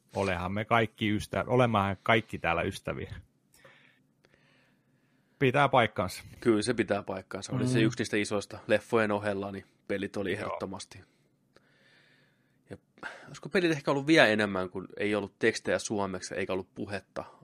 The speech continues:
Speaker 2: aikaisemmin. Et se oli vaan, niinku, pelkkää tekstiä, niin
Speaker 3: Mm.
Speaker 2: kyllä mä muistan sanakirjan kanssa joitain kohtia
Speaker 3: Joo,
Speaker 2: tuli
Speaker 3: sama.
Speaker 2: tahkottua.
Speaker 3: Commodore kuusikymmentäneljä, P C, joku kaksikahdeksankymmentäkuutosen peliäkin, niin sanakirja kädessä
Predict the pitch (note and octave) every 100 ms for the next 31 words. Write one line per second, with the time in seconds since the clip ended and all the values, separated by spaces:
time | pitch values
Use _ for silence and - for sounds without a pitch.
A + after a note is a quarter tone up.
0 | - D#2 - - - D#2+ - E2 F#2+ G#2
1 | G2+ F2+ A2 G2+ - F2+ G2 F#2+ - C#2
2 | D2 A2 G#2 G#2+ - _ _ _ _ -
3 | F#2 F#2+ A2+ - - G#2+ G2+ G2+ G2 G2
4 | F#2 F2 - - _ _ _ _ G#2 G2+
5 | F#2+ - F#2+ - - G#2 G#2 G2 F#2+ G2+
6 | G#2 A#2 E2 F#2 _ _ _ _ _ _
7 | _ _ _ _ _ _ _ _ _ _
8 | _ _ _ _ _ _ _ _ _ _
9 | - B2+ B2 B2 A#2+ A#2 G#2+ A#2+ A2 -
10 | G2+ G#2 G2+ A2 - _ _ _ _ _
11 | A#2 A2 A2 A2 G#2+ G#2+ - A2+ - -
12 | A2 G#2 G#2 G2 G#2 G2 - F#2 F#2 F#2
13 | G2 E2+ G2 - G2 A2 E3 D3+ A#2+ -
14 | A#2 G#2 G#2 -